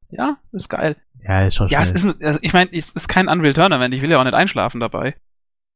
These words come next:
Speaker 1: Aber nee, kann ich jedem empfehlen, einfach mal Steam runterladen, Team Fortress starten und ein Noob für mich auf dem Server sein.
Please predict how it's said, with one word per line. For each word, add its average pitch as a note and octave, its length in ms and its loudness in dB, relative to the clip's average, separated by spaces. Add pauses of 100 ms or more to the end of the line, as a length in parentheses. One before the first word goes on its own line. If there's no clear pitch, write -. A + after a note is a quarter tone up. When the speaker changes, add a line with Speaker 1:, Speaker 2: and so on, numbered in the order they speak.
(680)
Speaker 1:
Aber C3+ 320 2
nee, F#3 220 0
kann E3+ 260 -2
ich E3 320 -8
jedem D#3+ 300 0
empfehlen, D#3+ 640 -4 (200)
einfach D3 240 -6
mal C#3+ 460 -4 (100)
Steam D3 220 -8
runterladen, C#3 760 -4
Team C#3 140 -12
Fortress - 320 -10
starten A2+ 500 -6 (380)
und C3+ 240 -16
ein C3 80 -8
Noob B2+ 160 -8
für A#2+ 100 -10
mich G#2 160 -10
auf - 60 -12
dem G#2+ 80 -14
Server G#2 260 -12
sein. - 220 -16